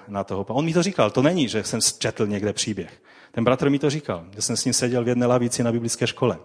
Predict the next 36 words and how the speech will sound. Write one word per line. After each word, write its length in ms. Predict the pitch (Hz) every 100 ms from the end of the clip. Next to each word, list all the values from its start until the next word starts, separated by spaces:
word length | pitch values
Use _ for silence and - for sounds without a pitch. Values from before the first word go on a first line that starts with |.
| - _ _ _ _ _ _ _ _ _ _ _ _ -
A, 180 | 120 117
a 160 | 120
on 160 | 123 127
říká: 540 | 135 143 131 127 113 -
„V 40 |
té 100 | 160
chvíli 500 | - 160 190 190 185
jsem 240 | - 160
rychle 280 | 156 175 175
vzpomínal, 500 | 165 - 170 185 165
jak 100 | 160
mě 120 | 165
to 120 | 160 151
učili, 480 | 190 - 156 95 - - - -
jak 100 | 127
se 100 | 151
mám 160 | 151
postavit 480 | 147 170 - 180 139
takové 360 | 139 - 127 120
moci, 360 | 139 - 185
no 160 | 165 147
a 60 | 139
tak, 380 | 139 - - - _ _ _ - -
tak 140 | -
se 100 | 151
postavil 640 | 170 156 - 156 92 82 82
té 120 | -
démonské 440 | 107 117 113 - 110
moci 260 | 120 -
a 40 | 127
ten 120 | 123
šaman 340 | - 139 143
ztratil 380 | 135 143 143 143
veškeré 380 | 135 - 143 135
své 160 | - 131
schopnosti.“ 540 | - - 139 - -